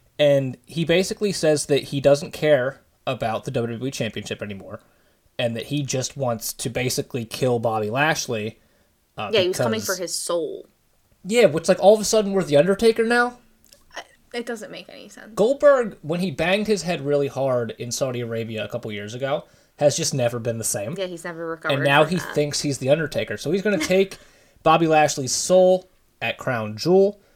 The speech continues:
Speaker 1: whatever that means. Uh, as long as he doesn't take the title, I don't care. Take his soul,
Speaker 2: Well, he
Speaker 1: take his
Speaker 2: said he
Speaker 1: arms,
Speaker 2: doesn't
Speaker 1: whatever.
Speaker 2: care about the title anymore. He just wants to
Speaker 1: Which
Speaker 2: take
Speaker 1: is
Speaker 2: his
Speaker 1: nice.
Speaker 2: soul now.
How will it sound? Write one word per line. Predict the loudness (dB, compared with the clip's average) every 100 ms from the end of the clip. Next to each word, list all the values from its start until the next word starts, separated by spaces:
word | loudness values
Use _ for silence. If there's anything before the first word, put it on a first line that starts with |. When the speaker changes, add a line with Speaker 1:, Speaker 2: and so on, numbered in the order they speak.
| _ _
Speaker 1:
whatever | -6 -6 -6
that | -12 -10
means. | -8 -4 -4 -6 -12 _ _ _ -16
Uh, | -8
as | -4 0
long | 0
as | 0
he |
doesn't | -2 -2
take | -4
the |
title, | -2 2 4
I | 4
don't | 2
care. | -2 -2 -2
Take | -2
his | -2 0
soul, | 2 2
Speaker 2:
Well, |
he | 4
Speaker 1:
take |
his | 2
Speaker 2:
said | 2 2
he | 4
Speaker 1:
arms, | 4
Speaker 2:
doesn't | 4 4
Speaker 1:
whatever. | 2 2
Speaker 2:
care | -2 -2
about | -4 -6
the |
title | -4 -2 -2 -6
anymore. | -10 -10 -8 -8
He | -8 -8
just | -8 -8
wants | -10 -12 -10
to | -6
Speaker 1:
Which | 0
Speaker 2:
take | 2
Speaker 1:
is |
Speaker 2:
his | 2
Speaker 1:
nice. | 0 0
Speaker 2:
soul | 0 -2 -4
now. | -10 -14 -16